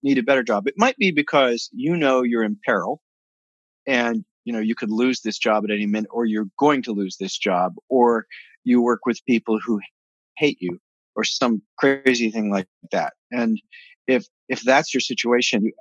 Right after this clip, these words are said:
absolutely need to be working on that change as much as possible, as fast as possible. Because if you're working with people who are against you, there's often not a good fix for that.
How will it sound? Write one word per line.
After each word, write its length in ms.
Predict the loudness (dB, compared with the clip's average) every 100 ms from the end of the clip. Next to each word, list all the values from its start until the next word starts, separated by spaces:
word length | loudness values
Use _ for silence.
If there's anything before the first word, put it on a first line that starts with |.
| 0
absolutely 520 | 0 0 -2 0 2
need 220 | 0 0
to 220 | 0 -2 -2 _
be 80 | -2
working 280 | -2 -2 -2
on 260 | -2 -4 -4
that 180 | -2 0
change 400 | 0 0 -2 -4
as 100 | -6 -6
much 180 | -8 -8
as 80 | -6
possible, 460 | -4 -2 -2 -2
as 120 | -4 -2
fast 300 | -2 -2 -4
as 100 | -2
possible. 500 | -2 -2 -8 -12 -14 _ _ -2
Because 260 | 4 4 4
if 120 | 4
you're 140 | 6
working 260 | 6 4 4
with 220 | 4 2 2
people 300 | 2 4 4
who 120 | 6
are 80 | 4
against 440 | 4 2 2 2
you, 260 | 2 2 0 -10 -20 _ _ 4
there's 220 | 6 8
often 300 | 6 4 4
not 160 | 4
a 40 | 4
good 200 | 0 -2
fix 240 | -4 -4
for 160 | -8 -8
that. 220 | -6